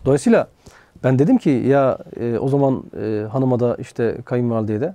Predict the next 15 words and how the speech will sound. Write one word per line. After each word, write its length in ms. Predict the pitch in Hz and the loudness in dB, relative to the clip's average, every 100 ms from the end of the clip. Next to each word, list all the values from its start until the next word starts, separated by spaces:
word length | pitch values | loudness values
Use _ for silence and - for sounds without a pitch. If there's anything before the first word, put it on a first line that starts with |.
| - | -8
üzüldüler 360 | 131 135 135 | -6 0 0
tabii, 220 | 113 98 98 | -2 -6 -8
haklı 300 | 107 - 110 | -10 -6 -4
olarak 240 | 98 95 | -4 -4
çok 160 | 120 107 | -6 -6
üzüldüler. 420 | 92 104 165 - _ _ | -6 -8 -8 -14 _ _
Böyle 180 | 120 123 | -2 0
bir 80 | 123 | 0
doktor 300 | 120 170 139 | 0 -2 -2
da 60 | |
tabii 280 | 127 120 120 _ _ - | -2 -2 -2 _ _ 0
direkt 220 | 131 - | 0 0
bunu 120 | 123 | -4
söylemiş 360 | 127 156 165 - | 2 2 0 -2
yani. 180 | 95 | -6